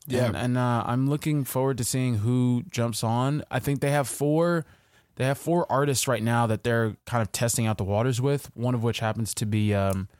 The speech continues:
Speaker 2: the Grammy, Grammy-nominated artist and composer Christian Scott Atunde
Speaker 1: He's a
Speaker 2: Ad-,
Speaker 1: Bandcamp artist?
Speaker 2: Ad-, Aduja. He's not a Bandcamp artist. He's, like, he just puts his stuff on Bandcamp.
Speaker 1: Okay.
Speaker 2: He's just an artist. And
Speaker 1: But it's, uh, I'm, I mean, I guess that's what I was trying to say. Like, people that predominantly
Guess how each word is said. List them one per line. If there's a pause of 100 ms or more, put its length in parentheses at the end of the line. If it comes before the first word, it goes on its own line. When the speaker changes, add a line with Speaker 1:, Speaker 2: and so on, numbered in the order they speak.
(600)
Speaker 2:
the
Grammy, (160)
Grammy-nominated
artist
and
composer
Christian
Scott (240)
Atunde
Speaker 1:
He's
a
Speaker 2:
Ad-,
Speaker 1:
Bandcamp
artist?
Speaker 2:
Ad-,
Aduja.
He's
not
a
Bandcamp
artist.
He's,
like,
he
just
puts
his
stuff
on
Bandcamp. (140)
Speaker 1:
Okay. (120)
Speaker 2:
He's
just
an
artist.
And
Speaker 1:
But
it's,
uh,
I'm, (100)
I
mean,
I
guess
that's
what
I
was
trying
to
say.
Like,
people
that
predominantly